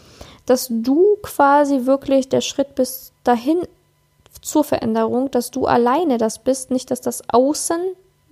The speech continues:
dir helfen kann, sondern du musst dir helfen, indem du Schritte gehst,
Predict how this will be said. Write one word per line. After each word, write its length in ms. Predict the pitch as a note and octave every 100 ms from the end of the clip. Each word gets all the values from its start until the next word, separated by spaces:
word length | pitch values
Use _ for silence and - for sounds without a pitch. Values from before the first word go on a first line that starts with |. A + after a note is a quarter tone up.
| C4
dir 120 | C#4
helfen 360 | C#4 D4 D#4 D4
kann, 240 | - C#4+
sondern 400 | C#4 B3 B3 A#3+
du 400 | A3+ D#4+ D#4+ C4 -
musst 360 | A#3 A#3+ - -
dir 320 | A3+ C4 C#4+
helfen, 340 | B3+ A#3 A#3+ A#3+
indem 400 | A3+ A#3+ A3+ A3+
du 240 | C4+ F4+
Schritte 400 | - - D4 D4+
gehst, 460 | C4+ D4 D#4 -